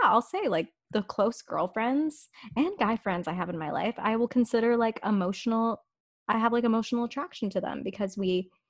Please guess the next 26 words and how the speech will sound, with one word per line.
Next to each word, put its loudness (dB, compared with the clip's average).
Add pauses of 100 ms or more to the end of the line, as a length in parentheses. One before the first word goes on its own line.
(260)
it's -6
not, 2
like, 0
surface -4
level. 2
It's, -4
like, -4
we 0
actually -2
get -2
deep. 0 (220)
They 2
know 0
everything. -4 (640)
I 0
know 4
everything 0
about -2
them. -2
It's, -8
like, -4
a, -2 (580)
it's -12
a -4
nice -6 (580)
bond. -6